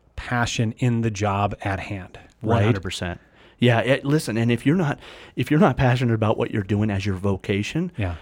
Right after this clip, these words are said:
Speaker 2: then it is going to be, I mean, we, we talked about that with that compliance part of it, right?
Speaker 1: Mm-hmm.
Speaker 2: If I, if that was my only job, or if I had to lean into that,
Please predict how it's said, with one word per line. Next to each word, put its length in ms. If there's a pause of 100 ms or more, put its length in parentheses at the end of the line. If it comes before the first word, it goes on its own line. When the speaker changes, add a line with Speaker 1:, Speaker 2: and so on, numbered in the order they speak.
(260)
Speaker 2:
then 360
it 200
is 160
going 260
to 80
be, 180
I 40
mean, 200
we, 240
we 120
talked 240
about 140
that 100
with 80
that 140
compliance 480
part 220
of 80
it, 200
right? 200
Speaker 1:
Mm-hmm. 100 (300)
Speaker 2:
If 380
I, 280
if 240
that 180
was 100
my 200
only 420
job, 280
or 60
if 80
I 80
had 120
to 80
lean 280
into 160
that, 300